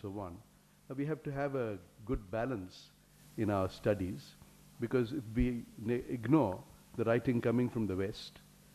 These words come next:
on some grounds of national pride or xenophobic, uh, narrowness, we are also going to be diminished in some way,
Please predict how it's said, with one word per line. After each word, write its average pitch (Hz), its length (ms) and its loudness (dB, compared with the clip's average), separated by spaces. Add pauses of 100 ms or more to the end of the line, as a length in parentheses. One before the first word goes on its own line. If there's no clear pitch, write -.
(280)
on 104 560 0
some 123 260 2
grounds 113 380 2
of 104 160 -4
national 104 400 -2
pride 98 540 -2
or 87 240 -6 (420)
xenophobic, 104 580 0 (200)
uh, 90 240 -6
narrowness, 104 680 -2 (420)
we 117 80 2
are 120 100 4
also 123 240 0
going 110 160 0
to 107 60 -2
be 110 80 0
diminished 113 520 0
in 90 120 -6
some 95 300 -14
way, 98 120 -12